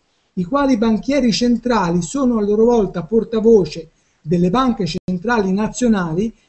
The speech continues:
che loro stessi sono espressioni del sistema bancario privato nazionale. In Italia, eh, ne abbiamo una dimostrazione chiara, se andiamo a vedere chi siede nel consiglio di amministrazione e a chi appartengono le quote di capitale della Banca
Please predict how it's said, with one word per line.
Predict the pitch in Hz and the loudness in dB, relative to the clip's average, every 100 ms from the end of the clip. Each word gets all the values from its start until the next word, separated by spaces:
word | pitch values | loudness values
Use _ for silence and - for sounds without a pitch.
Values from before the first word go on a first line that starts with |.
| _ | _
che | 269 | -2
loro | 262 269 285 | 2 2 0
stessi | - 320 330 - | -2 -2 0 0
sono | 220 226 208 | 0 0 0
espressioni | 202 - 233 220 294 285 | -2 -2 -4 -2 -2 0
del | 220 | -2
sistema | 190 160 208 180 | -4 -6 -6 -4
bancario | 175 175 196 170 | -6 -6 -6 -6
privato | 180 180 190 185 175 _ _ - | -6 -6 -6 -8 -12 _ _ -6
nazionale. | 175 170 202 233 226 170 | -4 -4 -2 0 2 -2
In | 165 | -6
Italia, | 165 226 208 185 - _ - | -4 -2 -2 -2 -10 _ -12
eh, | 151 170 160 160 170 | -8 -8 -10 -12 -10
ne | 180 175 | -8 -6
abbiamo | 160 190 190 | -4 -2 -2
una | 170 | -4
dimostrazione | 165 165 156 156 180 170 | -4 -8 -8 -8 -6 -6
chiara, | 160 233 196 165 | -2 0 0 -6
se | 175 | -8
andiamo | 180 185 | -8 -8
a | |
vedere | 190 208 196 180 _ _ _ | -2 0 0 -4 _ _ _
chi | - 240 | -2 0
siede | - - 247 226 196 185 | 0 0 2 2 2 0
nel | 175 170 | 0 0
consiglio | 180 - 226 208 | -4 -4 -2 0
di | 196 | 0
amministrazione | 202 196 196 202 196 220 202 | 0 -2 -2 -2 -2 -2 -2
e | 180 | -4
a | 165 | -4
chi | 226 | -4
appartengono | 220 214 202 - 226 202 185 180 _ _ - | -4 -6 -8 -6 -4 -4 -4 -8 _ _ -2
le | 185 185 | 0 2
quote | 254 254 226 | 2 2 0
di | 190 | -4
capitale | - 196 196 220 180 | -6 -8 -4 -2 -2
della | 165 175 | -4 -6
Banca | 202 214 185 156 | -4 -6 -8 -14